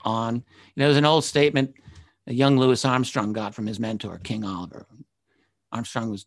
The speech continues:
doing those great solos in the early twenties, and Oliver said, "Stick to the main line, kid." In other words, don't get cute. Remember what it's about. It's about the song. And as a researcher, it's about, it's about the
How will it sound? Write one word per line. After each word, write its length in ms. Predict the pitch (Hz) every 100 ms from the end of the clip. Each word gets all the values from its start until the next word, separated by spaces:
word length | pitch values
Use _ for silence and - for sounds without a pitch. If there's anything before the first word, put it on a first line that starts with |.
| _
doing 160 | 117 113
those 140 | 110
great 260 | 104 107 101
solos 420 | - 110 110 107
in 60 | 107
the 80 | 104
early 160 | 104
twenties, 300 | - 104 92
and 80 | 101
Oliver 260 | 117 107 104
said, 240 | 107 90 -
"Stick 280 | - 139 151
to 80 |
the 60 | 123
main 300 | 127 131 123
line, 300 | 113 104 98
kid." 320 | - 113 - - _ _ _ _ -
In 60 | 135
other 80 |
words, 120 | 123 107
don't 180 | 160
get 160 | 156 143
cute. 300 | - 143 - _ _ _ _ _ _ -
Remember 380 | 127 143 165 156
what 120 | 143
it's 140 | -
about. 280 | 117 127 98
It's 80 | 107
about 220 | 107 104
the 60 | 113
song. 460 | - 80 - - _ _ _ - _ -
And 140 | 117
as 140 | 113
a 60 | 113
researcher, 580 | 127 139 156 143 147 123
it's 160 | 117
about, 460 | 117 113 117 120 - _ _ _ _ _ _ _ -
it's 140 | -
about 520 | 104 98 107 104 107 _ _
the 360 | 127 113 101